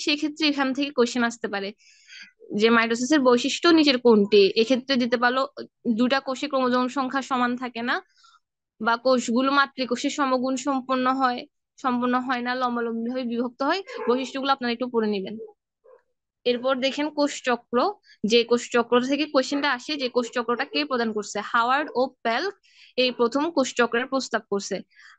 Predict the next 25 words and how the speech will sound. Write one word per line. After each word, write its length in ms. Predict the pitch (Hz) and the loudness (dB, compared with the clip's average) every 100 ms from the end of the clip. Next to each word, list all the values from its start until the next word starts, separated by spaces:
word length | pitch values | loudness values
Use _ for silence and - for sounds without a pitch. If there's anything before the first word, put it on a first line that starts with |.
| - | -4
আর 180 | 226 233 254 - | -2 -2 -4 -6
একটা 180 | 269 | -6
কোশ্চেন 280 | 285 277 285 | -4 -4 -2
আসে 180 | 285 349 330 | -4 -2 0
যে 100 | 269 | 0
একজন 300 | 226 233 226 | 0 -2 0
প্রাপ্ত 260 | 226 226 226 214 - | 0 0 -4 -6 -6
ব্যক-, 260 | 220 220 - _ _ 254 | -2 -2 -4 _ _ -6
প্রাপ্তবয়স্ক 520 | 254 247 240 240 269 | -4 -4 -4 -4 -4
ব্যক্তি 260 | 285 294 277 | -4 -2 -2
দেহে 200 | 226 302 330 | 0 0 -2
কি 120 | - 294 | -6 -2
পরিমাণ 300 | 269 233 233 | 2 2 0
কোষ 180 | 233 220 | -2 -6
থাকে? 220 | - 240 226 | -6 -6 -4
ten 200 | 233 226 240 _ | -4 -6 -8 _
to 100 | 285 | -8
the 100 | 277 | -2
power 200 | 285 311 | -2 0
fourteen 380 | 269 247 269 285 | 0 0 0 -4
trillion 380 | - 254 240 302 | -4 -4 -2 -2
কোষ 180 | 302 240 - | -4 -4 -4
থাকে, 280 | 208 - 185 - _ _ _ _ _ | -10 -8 -12 -14 _ _ _ _ _
এটা 180 | 233 240 | -2 0
দেখবেন। 320 | 226 185 | 0 0